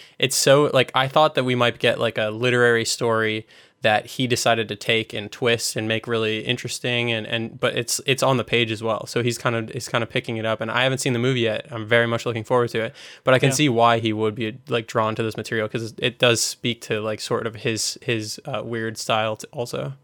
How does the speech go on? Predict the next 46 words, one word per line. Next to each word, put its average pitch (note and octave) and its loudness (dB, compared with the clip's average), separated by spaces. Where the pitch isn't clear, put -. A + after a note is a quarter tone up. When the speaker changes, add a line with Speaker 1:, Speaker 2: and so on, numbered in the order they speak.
Speaker 2:
Yeah, D#3+ 4
I D#3+ 2
mean, D#3+ 4
uh, D#3 6
that's D3+ -4
a F3 -2
good D#3 4
point C#3 0
to B2+ -4
make. C3 2
We C3 0
both C3+ 4
haven't B2+ 0
seen C3+ -4
the B2 -2
movie B2 -2
yet. A#2 2
It A#2 -2
is B2+ -2
out A#2+ 2
now A#2+ 0
on A#2+ 0
Netflix. A#2+ -2
We C#3 2
are B2+ 6
going C3 2
to B2 0
be B2 -4
watching A#2+ 0
it A#2+ 0
and A#2+ -2
discussing C#3 0
it B2+ -2
next C3+ 0
week, A#2+ -2
um, A2+ 2
and A#2+ -4
we'll A#2 -4
be A#2+ -4
making A#2 -2
references A2+ -6
back A2+ 0
to - -20
this A#2 -10
novel B2 2
now. A2+ 0